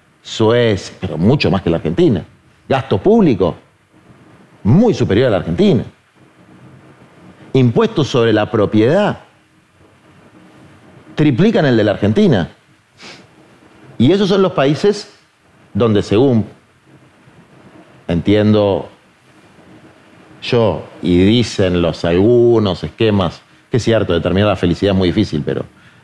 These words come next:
de desarrollo humano, índice de desarrollo humano, son los países más avanzados, es decir, en los países donde la gente tiene más oportunidades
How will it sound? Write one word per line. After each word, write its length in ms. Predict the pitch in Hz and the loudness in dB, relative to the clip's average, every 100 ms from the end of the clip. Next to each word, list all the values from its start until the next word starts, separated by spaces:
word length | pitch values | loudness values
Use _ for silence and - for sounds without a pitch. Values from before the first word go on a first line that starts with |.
| _ _ | _ _
de 340 | 80 87 80 76 | -2 0 2 0
desarrollo 480 | 80 87 104 101 | -2 -2 -2 0
humano, 300 | 123 123 101 | 0 0 0
índice 280 | 90 95 92 | 0 -2 -2
de 40 | 82 | -2
desarrollo 340 | 85 85 95 | -2 -4 -2
humano, 160 | 131 151 | -2 0
son 160 | 101 | 0
los 100 | 90 | -2
países 540 | - 90 107 - - - _ _ _ _ _ - - | -2 -2 -2 -2 -4 -6 _ _ _ _ _ -20 -6
más 320 | 85 101 98 | -2 -2 -2
avanzados, 560 | 80 82 151 135 87 82 | -2 0 0 0 0 -2
es 80 | |
decir, 260 | 80 - 95 | -2 0 0
en 100 | 82 | 0
los 120 | 73 | -2
países 560 | - 98 117 - 78 76 | -2 0 0 0 -4 0
donde 500 | 101 95 82 76 71 - _ _ _ | 0 0 0 -2 -4 -10 _ _ _
la 140 | 87 87 | -6 -4
gente 540 | 127 117 98 90 78 - | -2 -2 0 -2 -2 -4
tiene 200 | 117 104 | -2 2
más 280 | 110 151 - | 2 0 -4
oportunidades 960 | 131 104 98 110 113 156 127 104 - | -4 -2 -2 0 2 4 2 0 -6